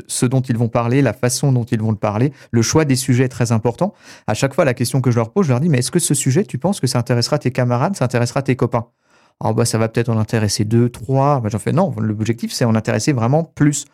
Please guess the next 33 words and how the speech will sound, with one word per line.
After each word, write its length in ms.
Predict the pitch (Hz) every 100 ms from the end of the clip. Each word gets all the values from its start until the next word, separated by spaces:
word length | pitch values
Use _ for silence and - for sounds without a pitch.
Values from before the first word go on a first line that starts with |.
| _ - -
Alors, 160 | -
soit 240 | - 175 156
tu 140 | 135
leur 120 | 113
fais 120 | -
découvrir 360 | 120 113 123 117
des 140 | 117
choses, 320 | 120 139 123 104 _
auquel 260 | 120 107 117
cas, 160 | 127 110
bah, 140 | 98
vraiment, 240 | 107 117 127
tu 160 | -
mets 100 | 110
un 140 | 113 104
ton 220 | 127 113
très 280 | - - 110
entraînant, 480 | 107 - 123 202 - - - -
soit 180 | -
c'est 140 | 151 135
quelque 240 | 131 139
chose 200 | 127 143
qui 120 | -
va 100 | 120
les 100 | 123
passionner, 560 | 120 123 - 127 131 131 -
auquel 300 | 113 117 120
cas, 180 | 135
mais 160 | 123 101 -
va 220 | 110 123
à 40 |
leur 180 | 131 127
rencontre. 440 | 123 135 196 175